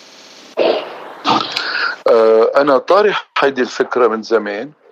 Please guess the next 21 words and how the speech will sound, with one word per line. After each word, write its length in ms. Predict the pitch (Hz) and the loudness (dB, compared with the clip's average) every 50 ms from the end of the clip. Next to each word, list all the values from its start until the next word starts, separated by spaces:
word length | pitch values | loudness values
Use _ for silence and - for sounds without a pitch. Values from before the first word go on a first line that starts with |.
| _ _ - - - - - - - - - | _ _ -20 -20 -20 -20 -20 -20 -6 -2 2
آه، 280 | - 117 110 113 113 - - | 4 4 4 4 2 0 -6
بحب، 360 | - - 131 - - - - | -6 -6 -4 -4 -6 -8 -10
بحب 280 | - - - 160 156 - | -6 -4 -4 -4 -4 -4
يعني 320 | 127 117 113 113 110 110 - - | -6 -6 -4 -6 -8 -8 0 2
أقول 240 | 127 123 123 127 | 2 4 4 2
إنه 300 | 123 113 113 110 104 101 | 2 2 4 4 4 4
هذا 160 | 117 120 120 110 | 4 4 4 2
السؤال 360 | 101 - - - 123 - 127 | 2 0 -4 -2 2 2 2
اللي 180 | 123 113 117 | 2 2 -2
بيعرفوني 720 | 113 - 110 104 98 104 - - - - 139 143 139 127 104 | -2 0 2 4 4 4 2 -2 -8 -10 -8 -8 -6 -8 -10
كتير 380 | - _ - 131 127 117 117 | -12 _ -4 -2 -2 -2 -2
منيح 360 | 107 110 113 120 117 104 - - _ _ - - - - - - - - | -4 -4 -6 -6 -6 -6 -8 -10 _ _ -20 -20 -20 -20 -20 -14 -4 2
بيعرفوا، 600 | 123 117 120 117 - - - 113 107 107 104 101 | 2 4 4 2 0 -4 -4 -2 -2 -2 0 2
آه، 400 | 104 104 101 101 101 98 107 104 | 2 2 2 2 0 -4 -6 -6
جوابي 560 | 92 104 104 104 117 143 151 139 120 107 95 | -2 0 0 2 2 0 0 -2 -4 -4 -6
اللي 200 | 90 92 95 90 | -4 -4 -6 -6
هو 200 | - 110 113 104 | -4 -2 -2 -2
أكيد 600 | - - 104 - - - - 165 175 156 131 113 | 0 -2 -2 -2 -4 -6 -4 -4 -4 -4 0 0
بالإيجاب. 640 | 120 101 104 117 104 95 90 98 104 101 95 90 82 - - - - - - _ - _ - - - - _ - | 0 0 0 -2 -2 -2 2 4 6 6 6 4 2 -4 -16 -20 -20 -20 -20 _ -20 _ -20 -20 -20 -12 _ 0
أكيد 520 | 107 - - - - 156 180 175 139 127 | 0 0 0 -6 -4 -2 -2 -2 0 2
بالإيجاب. 640 | 117 117 104 110 113 101 92 - 98 95 90 87 | 2 2 2 2 -2 -4 -2 2 4 4 4 2